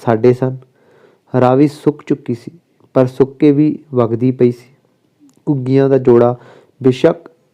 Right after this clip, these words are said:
ਵਿਛੜ ਗਿਆ ਸੀ, ਪਰ ਰਾਵੀ ਵਿੱਚ ਦੋ ਫੁੱਲ ਪੀਲੇ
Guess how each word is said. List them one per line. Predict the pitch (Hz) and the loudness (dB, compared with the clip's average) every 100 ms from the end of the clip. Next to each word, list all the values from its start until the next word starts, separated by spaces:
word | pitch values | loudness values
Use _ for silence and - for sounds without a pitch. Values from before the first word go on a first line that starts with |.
| _ _ | _ _
ਵਿਛੜ | 135 131 - 139 | -6 -6 0 2
ਗਿਆ | 127 110 | 2 -2
ਸੀ, | 110 - - _ _ _ | -6 -18 -20 _ _ _
ਪਰ | - 123 | -4 0
ਰਾਵੀ | 120 117 131 | 0 2 2
ਵਿੱਚ | 135 131 - | 2 -2 -8
ਦੋ | 127 131 | 2 2
ਫੁੱਲ | 127 135 131 - _ _ _ | 4 0 0 -8 _ _ _
ਪੀਲੇ | 147 127 107 | 0 2 0